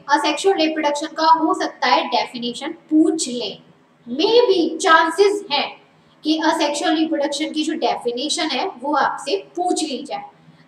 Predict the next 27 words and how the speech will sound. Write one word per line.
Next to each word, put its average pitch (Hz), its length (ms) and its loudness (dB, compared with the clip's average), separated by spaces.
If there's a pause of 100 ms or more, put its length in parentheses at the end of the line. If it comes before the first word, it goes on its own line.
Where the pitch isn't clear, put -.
(120)
I 302 40 2
am 311 200 0
not 294 240 2
sure। 214 260 -2 (340)
वैसे 277 220 0
देखो, 320 300 2
जो 330 220 4
असेक्सुअल 294 440 0
रिप्रोडक्शन 277 520 4
है, 262 280 -8
सेक्सुअल 269 400 -6
रिप्रोडक्शन 254 440 -6
डेफिनेशन 311 580 -4
तो 339 60 -6
सबको 330 300 -2
ही 381 100 4
आती 320 280 4
होंगी, 302 440 -2 (260)
ओके? 440 520 2
तो 269 140 -2
इसमें 302 180 0
कोई 349 220 -2
घबराने 277 600 2
वाली 320 200 4
बात 302 260 6
नहीं 302 200 -2
है, 359 140 -4